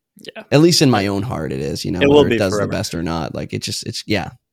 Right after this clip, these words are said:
Speaker 2: get Pipe, Pipe Dreams, you know what I mean?
Speaker 1: Yeah, because it's, it's one of those ones where I love what the community
Speaker 2: Mm.
Speaker 1: comes up with. You know what I mean?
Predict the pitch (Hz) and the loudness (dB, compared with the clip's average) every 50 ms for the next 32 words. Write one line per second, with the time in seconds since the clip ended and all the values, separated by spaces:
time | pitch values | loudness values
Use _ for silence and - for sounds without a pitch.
0 | _ - 143 143 - - 180 - - - - - - - - - 98 104 117 127 | _ 0 0 2 2 0 -2 0 -2 -4 -4 -4 -6 -8 -6 -4 -4 -2 -2 -2
1 | 220 226 208 - 226 208 233 214 156 147 147 143 160 160 151 139 120 - - - | -4 -4 -6 -4 0 0 2 2 2 0 -2 0 2 2 2 2 -2 -6 -10 -12
2 | - _ _ _ _ _ - 147 151 143 - - - - - _ - 147 143 - | -16 _ _ _ _ _ -6 -6 -6 -6 -8 -10 -10 -12 -12 _ -10 -10 -8 -10
3 | - - - _ _ _ _ - 139 165 185 190 214 208 175 135 - 117 117 127 | -12 -14 -16 _ _ _ _ -10 -8 -8 -6 -6 -6 -6 -6 -6 -4 -4 -4 -2
4 | 151 165 147 127 110 110 107 104 101 104 - - _ _ _ _ _ _ _ _ | -4 -6 -6 -4 -2 -2 0 -2 -2 -4 -8 -12 _ _ _ _ _ _ _ _
5 | _ _ _ _ _ - 143 165 170 156 135 131 127 131 143 143 143 139 151 143 | _ _ _ _ _ 2 4 4 4 4 4 6 8 8 6 6 6 4 4 4
6 | 131 127 - - - 170 165 151 151 143 131 139 - 131 123 - 139 123 110 104 | 2 0 0 0 2 2 2 2 2 2 2 2 2 0 0 0 0 -2 -2 -2
7 | 104 107 101 - 117 127 135 - _ - - - 131 131 135 131 127 139 139 139 | -2 -2 -2 -2 -6 -8 -8 -10 _ -12 -6 -2 0 2 2 4 2 2 0 0
8 | 151 165 | -4 -6